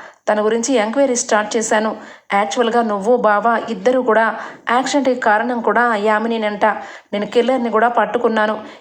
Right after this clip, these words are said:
ఈరోజు దాన్ని అరెస్ట్ చేయాలి అని చెప్పి మేము ఆర్డర్స్ కూడా తీసుకున్నాము" అనగానే, "అవునా? అయితే యామినిని అరెస్ట్ చేస్తే ఇక రాజ్ ఇంటికి వచ్చేస్తాడు కదా" అని చెప్పి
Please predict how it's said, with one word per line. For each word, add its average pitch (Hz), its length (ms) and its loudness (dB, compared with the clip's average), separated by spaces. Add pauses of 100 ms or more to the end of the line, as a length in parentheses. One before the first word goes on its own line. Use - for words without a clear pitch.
(140)
ఈరోజు 220 340 0
దాన్ని 220 320 2
అరెస్ట్ 240 360 0
చేయాలి 220 360 2
అని 220 100 0
చెప్పి 214 480 -2 (260)
మేము 269 200 2
ఆర్డర్స్ 277 300 0
కూడా 220 200 2
తీసుకున్నాము" 214 640 -2
అనగానే, 214 400 0 (380)
"అవునా? 233 440 -2 (580)
అయితే 247 460 0 (200)
యామినిని 247 760 0
అరెస్ట్ 262 320 0
చేస్తే 240 480 2 (260)
ఇక 285 140 0
రాజ్ 233 300 2 (180)
ఇంటికి 269 240 2
వచ్చేస్తాడు 262 440 2
కదా" 240 200 4
అని 226 140 -2
చెప్పి 226 460 -2